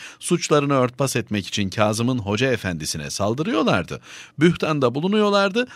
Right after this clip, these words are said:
haksızlık ediyorlardı vesaire. Bu yazılar on beş Temmuz'a kadar devam etti.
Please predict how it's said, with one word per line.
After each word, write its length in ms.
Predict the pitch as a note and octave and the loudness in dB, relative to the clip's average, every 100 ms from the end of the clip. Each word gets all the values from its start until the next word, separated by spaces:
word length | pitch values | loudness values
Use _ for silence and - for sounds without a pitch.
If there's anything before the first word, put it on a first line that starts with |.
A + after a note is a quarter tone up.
| - | -18
haksızlık 680 | - A3 - B3+ B3+ G4 F#4 | 0 0 2 -4 0 0 2
ediyorlardı 640 | C4+ E3+ A#2 F#2+ E2+ E3 | 4 6 6 4 2 0
vesaire. 600 | D3 A#2 A2+ D2+ A1+ - - _ _ _ - | 0 2 2 2 0 -8 -18 _ _ _ -2
Bu 120 | G3+ | 2
yazılar 420 | G3 G2 - E2 | 2 2 -2 -6
on 240 | C#3 D#3 C3+ | 0 2 4
beş 180 | F#2+ | 2
Temmuz'a 380 | - F#2+ G2+ G#2+ | 0 -2 -2 -4
kadar 340 | - D2+ A#2 A2 | -4 2 2 2
devam 340 | D#2+ C2+ A#1 | -2 -4 -4
etti. 280 | A#1+ - | -12 -12